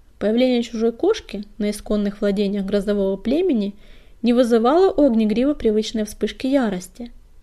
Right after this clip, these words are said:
Даже шерсть не шелохнулась на загривке. Почему он так уверен, что эта кошка не несет им опасности?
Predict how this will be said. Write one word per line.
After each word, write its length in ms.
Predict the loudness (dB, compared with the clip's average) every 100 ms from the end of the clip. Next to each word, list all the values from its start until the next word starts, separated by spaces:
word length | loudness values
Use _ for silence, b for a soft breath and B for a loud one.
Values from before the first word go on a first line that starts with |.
| -20 -20 -8
Даже 240 | -2 -2 -2
шерсть 340 | -2 -2 -2
не 60 | -4
шелохнулась 640 | 0 0 0 -2 -4 -4
на 100 | -6
загривке. 600 | -4 -2 -2 -4 -10 -18 -18 _ -20 -20 -18 -8
Почему 380 | -4 0 2 4
он 120 | 2
так 240 | -2 -4
уверен, 340 | -2 0 -2 -4
что 220 | -4 -6
эта 140 | -6
кошка 500 | -8 -2 -2 -2 -16 -20 -4
не 140 | 0 2
несет 380 | 0 -4 -6
им 100 | -4
опасности? 720 | -6 -6 -10 -10 -16 -16 -20